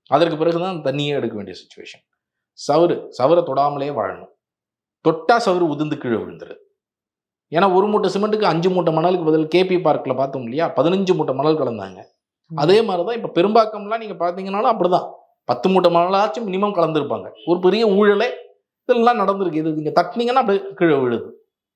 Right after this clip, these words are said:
Speaker 1: அவங்க ஒருத்தருக்கெல்லாம் மேல இருந்து அந்த பூச்செல்லாம் கீழே விழுந்து, அவர் மேல விழுந்து அடிபட்டு, so இந்த மாதிரி எல்லாம் ஒரு பக்கம் ச-, வீடு சரியில்லை, சாக்கடை உள்ள வருது,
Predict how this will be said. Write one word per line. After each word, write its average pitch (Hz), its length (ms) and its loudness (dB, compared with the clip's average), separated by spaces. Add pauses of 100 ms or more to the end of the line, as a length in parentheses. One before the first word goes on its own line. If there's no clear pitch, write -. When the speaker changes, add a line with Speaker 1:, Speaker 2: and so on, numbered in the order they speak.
(1000)
Speaker 1:
அவங்க 170 640 2
ஒருத்தருக்கெல்லாம் 185 540 0
மேல 185 220 0
இருந்து 202 260 0
அந்த 170 420 0
பூச்செல்லாம் 190 400 0
கீழே 196 220 2
விழுந்து, 175 320 2
அவர் 170 160 4
மேல 175 280 4
விழுந்து 151 480 -6 (380)
அடிபட்டு, 165 640 0 (680)
so - 180 0
இந்த 214 160 2
மாதிரி 233 320 2
எல்லாம் 233 580 -2
ஒரு 151 160 0
பக்கம் 190 680 -6
ச-, 127 380 -10
வீடு 170 520 4
சரியில்லை, 160 500 -2
சாக்கடை 160 480 0
உள்ள 151 300 -2
வருது, 151 500 -2